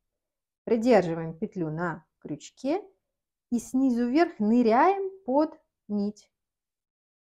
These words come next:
Поднырнули. Почему он называется накид? Потому что нитка вот так вот накидывается на крючок. Теперь надо ухитриться пальцем придерживать обе эти нити. И петлю,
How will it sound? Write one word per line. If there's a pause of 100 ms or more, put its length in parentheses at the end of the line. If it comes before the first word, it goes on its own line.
(420)
Поднырнули. (540)
Почему
он
называется
накид?
Потому
что
нитка
вот
так
вот
накидывается
на
крючок. (720)
Теперь
надо
ухитриться
пальцем
придерживать
обе (540)
эти
нити.
И
петлю,